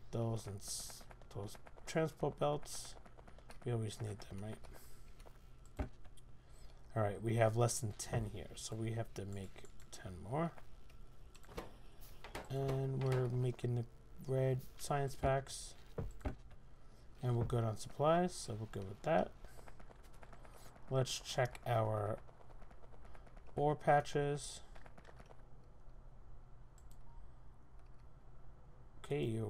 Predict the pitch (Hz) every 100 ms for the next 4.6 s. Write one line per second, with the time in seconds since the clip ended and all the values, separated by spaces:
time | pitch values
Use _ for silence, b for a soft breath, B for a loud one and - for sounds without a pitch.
0 | 104 101 - 123 117 117 - - - -
1 | 120 113 113 113 110 113 113 117 - -
2 | - 160 165 170 160 - - - - -
3 | - - - - - - - - - -
4 | - 127 131 123 120 113